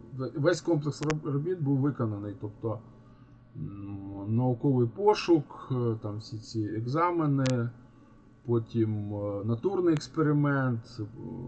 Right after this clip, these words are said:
обчислювальний експеримент, все це було. На той час це була модна тема під назвою оптимізація параметрів. Зараз інколи це теж виникає. О, тобто це параметри, е,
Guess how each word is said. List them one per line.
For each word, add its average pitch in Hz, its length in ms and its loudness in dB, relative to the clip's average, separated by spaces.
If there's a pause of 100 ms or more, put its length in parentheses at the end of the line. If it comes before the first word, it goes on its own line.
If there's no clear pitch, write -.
(160)
обчислювальний 139 760 0
експеримент, 110 300 -4
все 139 120 0
це 131 140 -2
було. 113 480 -2 (480)
На 120 60 0
той 147 140 -2
час 202 280 0
це 160 80 0
була 139 280 4
модна 131 360 2
тема 175 440 0 (340)
під 123 120 -2
назвою 131 460 2
оптимізація 135 960 4
параметрів. 107 680 -2 (1300)
Зараз 117 380 -2
інколи 104 340 -6
це 104 160 -10
теж 104 200 -8
виникає. 110 600 -8 (840)
О, 110 360 2
тобто 117 240 -6
це 175 180 0
параметри, 156 840 2
е, 120 400 -2